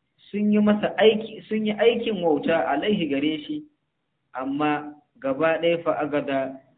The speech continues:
ya yahe musu, ya runce idanu ya kau da kai ne. Dama wa akhul hilmi, ma'aboci hankuri, da abuhu ɗabi'arsa al-igda'u, shine runce ido da yahewa akan abin da aka yi masa,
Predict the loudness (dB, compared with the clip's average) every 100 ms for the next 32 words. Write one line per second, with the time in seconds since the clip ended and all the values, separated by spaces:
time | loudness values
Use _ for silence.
0 | _ 0 2 4 4 2 -2 -4 -8 -12
1 | -8 -4 -4 -4 -6 -6 -4 -2 -2 -4
2 | -6 -8 -6 -4 -4 -6 -14 -14 -20 _
3 | _ _ _ _ -8 -4 0 4 4 4
4 | 0 -2 -4 0 -2 0 -4 -8 -18 _
5 | _ _ -8 -2 0 0 -2 -2 -4 -4
6 | -6 -2 0 0 -4 -14 _ _ _ -4
7 | 0 0 -2 -4 -4 -4 -6 -6 -6 -6
8 | -8 -6 -4 -4 -4 0 0 0 -2 -6
9 | -12 _ _ -12 -8 -4 -2 -2 -2 -4
10 | -6 -4 -2 0 4 2 2 0 0 -2
11 | -6 -8 -8 -8 -6 -8 -10 -10 -6 -4
12 | -6